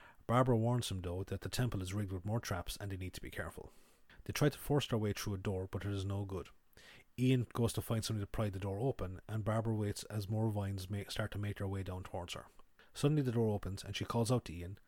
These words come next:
who says he will come once he has managed to untangle a pickaxe that he found. Barbara enters the doorway, which triggers another trap.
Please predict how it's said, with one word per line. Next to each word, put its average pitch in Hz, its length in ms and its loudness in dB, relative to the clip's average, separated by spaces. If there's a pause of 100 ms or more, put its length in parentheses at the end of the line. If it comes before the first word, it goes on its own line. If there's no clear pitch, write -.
(100)
who - 140 -4
says 123 240 0
he 135 100 2
will 135 120 6
come 95 320 -2
once 98 160 -2
he 104 60 -2
has 95 120 -2
managed 107 280 0
to 98 80 -2
untangle 98 380 -2
a 98 40 -6
pickaxe - 640 -4
that 87 100 -8
he 90 80 -6
found. 78 240 -8 (460)
Barbara 143 260 8
enters 127 220 4
the 123 120 6
doorway, 98 440 2
which - 140 -2
triggers 101 360 -2
another 90 180 -4
trap. - 280 -6